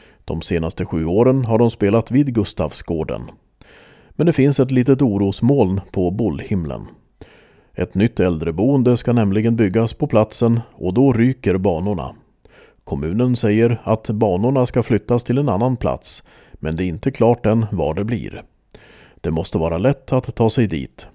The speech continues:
med bil och buss. För vi kommer från hela Värmdö för att spela boll. Det är ju jätteroligt, säger Maj Eriksson, nittio år, som bor i en annan del av Gustavsberg. Om de saknar någon ringer de och kollar vad som har hänt.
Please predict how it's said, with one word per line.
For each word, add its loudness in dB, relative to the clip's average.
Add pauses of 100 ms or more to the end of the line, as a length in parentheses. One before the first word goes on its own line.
med 2
bil 0
och 0
buss. -6 (540)
För -2
vi 6
kommer 2
från 2
hela 2
Värmdö 2
för -4
att 0
spela -2
boll. -6 (640)
Det -4
är 0
ju -2
jätteroligt, 0
säger -2
Maj 2
Eriksson, 2 (220)
nittio 0
år, 0
som 0
bor 2
i 2
en 0
annan 0
del 2
av 0
Gustavsberg. -4 (680)
Om -6
de -2
saknar 0
någon 4
ringer 0
de 2
och 0
kollar 2
vad 0
som -2
har 2
hänt. -6